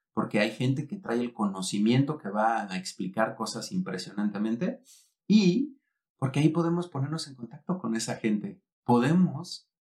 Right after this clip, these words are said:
platicar y convivir con ellos, absorber, agarrar mentores, mentoras. Es importantísimo, ¿no?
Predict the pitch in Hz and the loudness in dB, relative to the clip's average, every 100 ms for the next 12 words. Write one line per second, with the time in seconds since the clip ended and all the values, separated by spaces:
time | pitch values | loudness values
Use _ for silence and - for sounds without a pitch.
0 | _ _ - 117 110 185 - 127 151 - | _ _ -2 -2 0 -4 -2 0 -2 0
1 | - 208 147 110 147 - - 110 101 90 | 2 4 6 6 4 2 -4 -4 -4 -6
2 | - - - _ - 120 - 117 110 147 | -8 -16 -20 _ 0 0 0 0 2 2
3 | 175 110 117 143 143 131 135 160 160 - | 0 -2 -2 -2 -2 -4 -2 0 -2 -2
4 | 214 - 151 175 127 - _ _ _ _ | -2 0 0 0 -2 -8 _ _ _ _
5 | _ _ _ _ _ 120 - 139 123 117 | _ _ _ _ _ -2 2 2 2 0
6 | 101 92 117 - 90 95 131 - | -4 -6 -6 -8 -10 -6 -6 -6